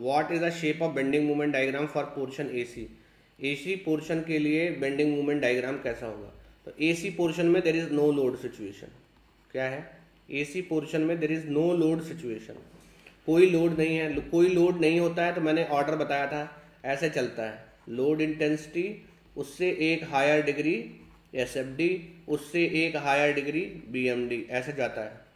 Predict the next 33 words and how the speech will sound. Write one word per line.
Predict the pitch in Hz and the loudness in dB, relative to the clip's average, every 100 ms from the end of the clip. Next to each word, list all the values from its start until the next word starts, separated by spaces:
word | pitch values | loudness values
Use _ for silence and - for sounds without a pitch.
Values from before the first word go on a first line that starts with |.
| - | -10
ठीक | 139 147 | -6 -2
है | |
ना। | 180 156 - - - | -2 -4 -12 -20 -6
No | 127 151 | 2 4
load | 170 175 175 | 6 4 2
है | 175 196 214 - - - | 2 0 -2 -10 -18 -12
तो | 139 | -8
एसएफ़डी | 139 135 147 135 165 | -6 -2 -2 0 0
कैसा | 165 156 165 | 0 0 0
रहेगा? | 156 156 160 | 2 2 0
Rectangular। | 139 - 139 139 135 139 - - - - | 0 -2 -2 -2 -2 -4 -8 -16 -20 -6
और | 131 120 | -4 -2
बीएमडी | 135 139 139 | -2 -2 -2
कैसा | 147 135 135 | -2 -4 -4
रहेगा? | 127 123 | -4 -2
Linear, | 160 120 110 107 95 - - _ | -2 -4 -4 -6 -10 -16 -20 _
ठीक | - 156 | -6 -2
है | |
ना। | 202 208 - - - _ _ _ _ _ - | -2 -4 -10 -20 -20 _ _ _ _ _ -10
ओके, | 113 - 98 - _ _ | -10 -10 -16 -18 _ _
देखो | 117 123 127 127 143 | -8 -6 -6 -8 -2
पैराबोलिक | 139 151 156 165 | 0 2 2 2
बोल | 160 151 | 0 -2
रहा | 143 | -2
है, | 151 | -6
गलत | 127 139 139 | -4 -4 -4
है। | 127 | -4
पैराबोलिक | 139 143 147 165 156 | -2 0 0 0 0
बीसी | 151 160 | -2 -2
पोर्शन | 151 147 147 | -4 -4 -6
के | 139 | -6
लिए | 131 | -6
होगा, | 123 101 | -8 -10